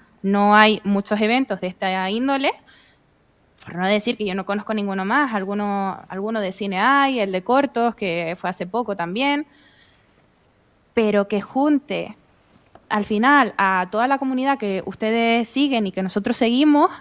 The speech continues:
eh, pues, pues no hay ninguna. Entonces, supongo que él habrá visto también la cantidad de gente que va a la T L P, en este caso, en Tenerife, y, y toda, todo, y que además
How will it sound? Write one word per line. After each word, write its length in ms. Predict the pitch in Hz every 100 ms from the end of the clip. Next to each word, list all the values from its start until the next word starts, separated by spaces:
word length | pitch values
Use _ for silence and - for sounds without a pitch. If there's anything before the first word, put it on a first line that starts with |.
| -
eh, 380 | 233 220 214 202 - _ _
pues, 280 | - 170 - -
pues 160 | - 180
no 80 |
hay 80 | 190
ninguna. 420 | 254 196 294 262 - _ _
Entonces, 600 | - 202 202 202 233 240 -
supongo 480 | - 208 254 285 233
que 140 | 214
él 60 | 226
habrá 220 | 226 233
visto 480 | 254 277 - 196 180
también 540 | 196 208 240 247 196
la 540 | 202 196 190 185 180 180
cantidad 340 | 196 190 190
de 120 | 240
gente 400 | 240 247 262 220
que 140 | 202 202
va 220 | 202 196
a 220 | - 190
la 180 | 190 185
T 120 | 214
L 120 | 220
P, 220 | 208 214 220
en 80 |
este 160 | 208 185
caso, 400 | 190 214 214 190
en 220 | 185 180
Tenerife, 560 | 180 185 214 277 196 - - - - - - -
y, 840 | - 220 202 190 190 180 175 156 -
y 60 | 190
toda, 240 | 185 180 196 - 196 -
todo, 280 | 226 247 -
y 100 | 214
que 100 | 214
además 380 | 185 190 220 285